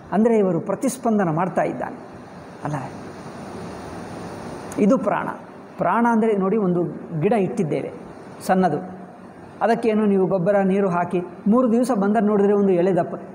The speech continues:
ಎಲೆ ಸಣ್ಣ ಎಲೆ, ಇಷ್ಟೇ ಎಲ್ಲ ಚಿಗುರು ದಪ್ಪದಾಗ ಕಂಡು ಬರ್ತದೆ. ಅದು ಮೊಗ್ಗೆ ಇತ್ತಲ್ಲ, ಅದು ಹೂ ಆಗ್ತದೆ, ಅಯ್ಯಯ್ಯೋ ಇದಕ್ಕೆ ಪ್ರಾಣ ಇದೆ,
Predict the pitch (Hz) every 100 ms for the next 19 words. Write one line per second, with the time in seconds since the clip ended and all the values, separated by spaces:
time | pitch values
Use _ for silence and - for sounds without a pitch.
0 | 180 202 202 220 240 233 214 196 185 233
1 | 220 190 - 220 233 160 - 208 - 143
2 | 147 127 - 107 - - - - - 196
3 | 196 190 190 240 214 226 208 214 190 190
4 | 190 147 165 - - - 196 175 196 -
5 | 196 226 226 - 202 240 226 190